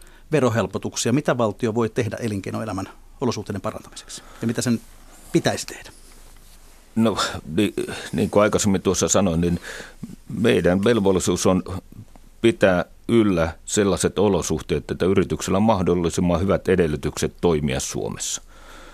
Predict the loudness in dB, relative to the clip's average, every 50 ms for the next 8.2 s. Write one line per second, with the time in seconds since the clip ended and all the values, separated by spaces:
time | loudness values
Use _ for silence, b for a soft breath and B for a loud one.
0 | B B B 4 4 6 6 6 4 4 2 0 -2 -2 -4 -2 0 2 0 0
1 | 0 -2 -4 -2 -2 -2 -2 -2 -4 -6 -10 -8 -6 -4 -4 -4 -4 -6 -10 -12
2 | -16 -20 -20 -20 b b b b b b b b b b b b 2 2 4 4
3 | 2 0 0 -2 -2 0 2 4 4 4 4 4 2 2 0 0 0 -2 -2 -2
4 | -4 -10 -6 -2 0 2 2 0 -2 -2 -4 -4 -4 -6 -8 -10 -8 -6 -6 -6
5 | -8 -8 -10 -14 -16 -16 -16 -18 -20 B B B B B B B B B B B
6 | B B B B B B B B B B B -10 -2 4 6 6 6 8 6 6
7 | 6 6 6 6 6 6 4 4 2 0 0 2 2 2 2 4 4 4 4 2
8 | 2 2 0